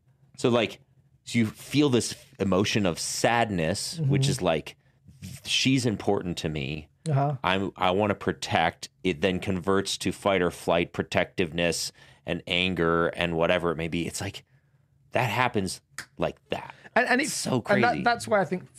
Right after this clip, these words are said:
Speaker 2: fear and anxiety are such an interesting pair for us to talk about.
Speaker 1: Mm-hmm.
Speaker 2: 'Cause, 'cause I think we could do some work around fear.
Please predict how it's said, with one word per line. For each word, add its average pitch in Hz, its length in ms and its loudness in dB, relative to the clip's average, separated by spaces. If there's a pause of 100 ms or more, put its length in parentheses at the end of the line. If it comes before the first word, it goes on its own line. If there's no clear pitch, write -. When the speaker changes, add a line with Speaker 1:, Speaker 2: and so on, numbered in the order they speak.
(400)
Speaker 2:
fear 202 300 4
and 180 100 0
anxiety 160 1000 0
are 190 40 2 (180)
such - 180 -4
an 170 60 -4
interesting 160 640 -6
pair 147 360 2
for 156 160 -6
us 131 140 -4
to - 100 -12
talk 135 340 -4
about. 104 340 -12
Speaker 1:
Mm-hmm. 87 360 -2 (220)
Speaker 2:
'Cause, 185 200 2
'cause 196 140 2
I 202 60 4
think 185 500 -4 (160)
we 196 140 2
could 285 360 -2
do 240 140 4
some 165 240 0
work 160 300 4
around 147 300 0
fear. - 280 -10